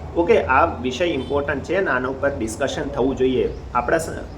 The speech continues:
કુટુંબની અંદર એ આ, આના વિશે કોઈ વાત નથી થતી. તો હવે જ્યાં સુધી કુટુંબમાં, જ્યાં સુધી આપણા પરિવારમાં જ આવી રીતે વાત નથી થતી, ત્યાં સુધી આપણે કઈ રીતે માની શકીએ કે છોકરાઓને બધી પોતાની રીતે ખબર પડે? છોકરાઓને નહીં ખબર પડે.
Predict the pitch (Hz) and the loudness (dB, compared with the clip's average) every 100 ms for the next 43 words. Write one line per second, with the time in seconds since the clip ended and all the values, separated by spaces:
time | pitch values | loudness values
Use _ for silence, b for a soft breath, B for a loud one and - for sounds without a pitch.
0 | - 160 220 233 226 220 233 220 208 202 | -2 4 4 4 4 4 6 6 6 4
1 | 202 185 185 165 175 160 143 135 143 135 | 4 2 4 2 0 0 4 4 2 -4
2 | 139 - 123 123 - - - - - - | -4 -6 -8 -8 -10 -14 -14 -14 -14 -14
3 | - - 170 131 123 113 123 139 170 165 | -12 0 0 2 0 2 0 2 0 0
4 | - 123 165 170 156 113 98 127 139 151 | -2 -2 0 0 2 0 -2 -4 -2 -2
5 | 151 160 - - 170 127 117 139 190 208 | 0 0 0 0 2 2 4 6 6 6
6 | 220 214 - - 135 170 156 127 170 127 | 4 2 -6 -2 0 2 2 0 0 2
7 | 143 135 139 214 196 196 170 160 208 220 | 2 2 -4 -4 -4 -6 -6 -2 -2 0
8 | 220 226 220 233 233 220 202 160 160 170 | 0 0 2 2 2 2 2 2 2 0
9 | 175 196 190 185 147 - - - 165 160 | 0 2 4 4 4 0 -12 -2 -2 0
10 | 175 160 131 127 160 143 156 147 131 123 | 0 2 4 4 4 2 2 0 0 -2
11 | 117 117 107 113 98 - 123 113 143 143 | -2 -2 0 -2 -2 -6 -8 -4 -2 -2
12 | 123 180 - 120 - 95 95 - - | -2 -2 -2 -4 -4 -6 -8 -10 -12